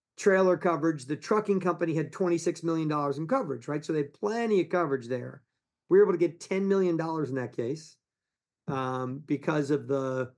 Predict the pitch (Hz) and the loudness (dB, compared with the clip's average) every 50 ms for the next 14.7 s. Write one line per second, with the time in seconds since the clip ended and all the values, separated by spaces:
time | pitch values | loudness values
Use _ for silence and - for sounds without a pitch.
0 | _ _ _ _ _ _ - 139 131 147 160 160 165 170 156 160 160 - 147 151 | _ _ _ _ _ _ -10 -4 -2 0 2 4 4 4 4 2 0 -2 -2 0
1 | 147 147 151 156 165 160 151 143 139 135 135 135 135 139 _ _ _ _ - 147 | 0 0 0 0 0 2 2 2 2 2 2 0 0 -2 _ _ _ _ -12 -12
2 | 127 - - - 180 175 175 - - 165 156 156 151 143 147 151 135 127 139 123 | -12 -8 -4 -2 -2 -2 -2 -2 -2 -2 0 0 0 0 0 0 0 0 0 -2
3 | 110 107 104 104 110 123 143 147 147 156 160 160 147 170 175 185 202 233 240 214 | -2 -6 -10 -10 -4 -2 -2 0 0 0 0 0 2 2 2 2 0 -2 -4 -8
4 | - - _ _ _ _ _ _ _ _ _ - 143 139 139 139 131 139 151 - | -10 -14 _ _ _ _ _ _ _ _ _ -6 -4 -2 -2 -2 -2 -4 -2 -2
5 | 143 139 127 117 160 160 170 160 175 160 156 - - 175 170 160 - - 160 151 | -2 -2 0 2 2 2 2 2 0 -2 -2 0 2 4 4 4 2 0 -4 -4
6 | 156 147 - 151 147 139 151 151 147 143 139 135 135 143 143 147 139 139 143 139 | -4 -4 -6 -6 -2 0 0 0 2 0 0 0 2 2 2 2 2 2 0 0
7 | 135 - 165 165 170 160 - 170 156 139 135 - - - 170 165 156 156 147 139 | 0 0 0 0 -2 -2 -2 0 0 0 0 -2 -2 -2 -2 0 0 0 0 -2
8 | 135 131 - 170 160 156 151 147 143 147 147 147 143 139 143 143 143 139 131 135 | -4 -4 -2 -2 0 0 0 0 0 0 0 0 0 2 2 2 2 0 0 -4
9 | _ _ _ _ _ - 135 127 - 160 151 135 123 - - 170 151 156 170 185 | _ _ _ _ _ -12 -4 -2 0 0 0 0 -4 -2 0 0 2 2 2 2
10 | 175 151 160 - _ _ _ _ _ - 170 - - - 160 156 156 147 147 147 | 2 0 0 -4 _ _ _ _ _ -4 -4 -2 -2 -2 -2 0 0 2 0 0
11 | 143 - 139 120 - - - 143 139 135 127 131 131 123 131 120 147 147 156 156 | 0 0 0 -2 0 0 -2 -2 -2 -2 -2 -2 -2 -4 -2 -2 -2 -2 -2 -2
12 | 147 147 147 143 143 135 117 - - 165 151 156 - - 147 139 135 127 123 131 | 0 0 2 2 2 0 -2 -2 -4 -4 -4 -4 -4 -4 -4 -4 -4 -4 -2 2
13 | 151 196 208 185 151 135 127 123 123 - _ _ _ _ _ _ _ - 139 139 | 6 6 6 6 6 4 0 -2 -6 -10 _ _ _ _ _ _ _ 0 2 2
14 | 143 143 131 135 127 120 127 143 131 - - 135 127 120 | 2 2 0 -2 -2 -2 -2 -2 -2 -2 -2 -4 -4 -4